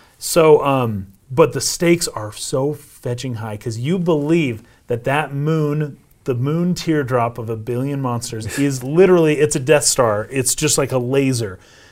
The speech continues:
Speaker 1: going down towards the Earth. It is going to just annihilate all life, right? And on top of that, here's Adele.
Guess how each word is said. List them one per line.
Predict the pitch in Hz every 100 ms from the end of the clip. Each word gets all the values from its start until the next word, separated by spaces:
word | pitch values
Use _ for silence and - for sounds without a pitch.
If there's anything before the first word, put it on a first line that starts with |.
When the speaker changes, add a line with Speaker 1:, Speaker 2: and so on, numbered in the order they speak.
| _
Speaker 1:
going | - 135 131
down | 120 131 120
towards | - 123 110
the | 107
Earth. | 107 110 -
It | 151 151 156
is | 143
going | 135 135 127
to | 120 123
just | 113 107 - - -
annihilate | 117 120 117 107 104 104
all | 110 104
life, | 95 107 -
right? | 120 120 - - _ -
And | 135 131 123 - -
on | 135
top | 160 151
of | 147
that, | 131 123
here's | 131 113
Adele. | 110 98 92